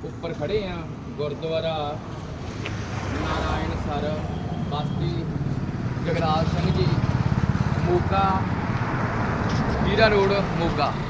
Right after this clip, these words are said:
ਚਲੋ, ਅਸੀਂ ਗੁਰੂ ਘਰ ਆਏ ਸੀਗੇ, ਪਰ ਕਿਸੇ ਨੇ ਗੇਟ ਨਹੀਂ ਖੋਲ੍ਹਿਆ। ਤੁਹਾਨੂੰ ਅੱਜ ਥੋੜ੍ਹੀ ਜਿਹੀ ਚੀਜ਼ ਦਿਖਾਉਣੀ ਆ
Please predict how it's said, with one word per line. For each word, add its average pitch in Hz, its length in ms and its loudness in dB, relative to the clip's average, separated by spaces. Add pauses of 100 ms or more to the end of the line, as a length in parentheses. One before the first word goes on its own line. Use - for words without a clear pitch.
(800)
ਚਲੋ, 208 180 2
ਅਸੀਂ 208 100 0
ਗੁਰੂ 196 240 2 (100)
ਘਰ 202 40 0
ਆਏ 175 280 2
ਸੀਗੇ, 196 300 0
ਪਰ 180 360 0
ਕਿਸੇ 175 180 2
ਨੇ 185 140 4
ਗੇਟ 160 200 4
ਨਹੀਂ 180 160 2
ਖੋਲ੍ਹਿਆ। 190 460 4 (600)
ਤੁਹਾਨੂੰ 208 260 0
ਅੱਜ 208 140 2 (300)
ਥੋੜ੍ਹੀ 202 160 4
ਜਿਹੀ 214 180 2
ਚੀਜ਼ 196 220 4
ਦਿਖਾਉਣੀ 185 420 2
ਆ 185 160 0